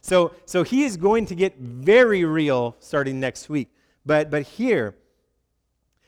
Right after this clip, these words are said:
David turns and pleads his case to the good judge. "Be gracious to me, Lord.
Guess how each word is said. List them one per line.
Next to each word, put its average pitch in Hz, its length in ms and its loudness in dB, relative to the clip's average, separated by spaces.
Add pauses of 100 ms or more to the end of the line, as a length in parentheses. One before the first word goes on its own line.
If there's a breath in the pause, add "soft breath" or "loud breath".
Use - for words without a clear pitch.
(140)
David 185 340 2
turns 190 300 -4
and 147 120 -8
pleads 190 320 -4
his 175 200 -6
case 180 320 -4
to 175 100 -8
the 151 100 -8
good 147 240 -8
judge. 147 380 -4
"Be 185 160 -12
gracious 151 720 -4
to 147 120 -18
me, 127 200 -10
Lord. 110 340 -10